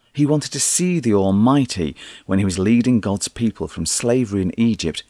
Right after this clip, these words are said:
to the Promised Land. "You know me, but I don't know you," Moses exclaimed when he talked with God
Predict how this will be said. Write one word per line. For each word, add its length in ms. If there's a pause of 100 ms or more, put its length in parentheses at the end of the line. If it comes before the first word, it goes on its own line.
to 80
the 100
Promised 460
Land. 540 (1160)
"You 180
know 280
me, 360 (500)
but 160
I 160
don't 300
know 200
you," 460 (380)
Moses 380
exclaimed 680 (300)
when 120
he 80
talked 480
with 140
God 300